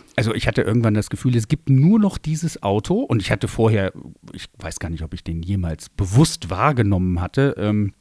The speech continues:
und nachdem ich ihn aber dann zwei Wochen lang jeden Tag hunderte Male gesehen hatte, hatte ich am Ende das ganz dringende Gefühl, ich brauche jetzt dieses Auto, gar keine Frage. Ähm,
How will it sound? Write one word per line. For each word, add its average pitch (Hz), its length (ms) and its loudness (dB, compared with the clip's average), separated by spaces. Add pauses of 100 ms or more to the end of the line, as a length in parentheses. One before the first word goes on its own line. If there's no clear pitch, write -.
(920)
und 113 100 -2
nachdem 135 300 4
ich 117 100 6
ihn - 80 2
aber 117 160 -4
dann 107 160 -2
zwei 131 420 2
Wochen 156 240 6
lang 123 280 4
jeden 131 260 -2
Tag 123 420 -2
hunderte 180 440 2
Male 123 320 0
gesehen 117 400 0
hatte, 110 200 0
hatte 110 140 0
ich - 80 -6
am 107 100 2
Ende 107 160 0
das 101 200 -2
ganz 117 280 -4
dringende 131 400 4
Gefühl, 113 300 -2
ich 101 100 -4
brauche - 280 -6
jetzt - 180 -10
dieses 82 260 -10
Auto, 135 300 0
gar 90 160 -6
keine 82 220 -6
Frage. 117 480 0 (500)
Ähm, 104 380 -2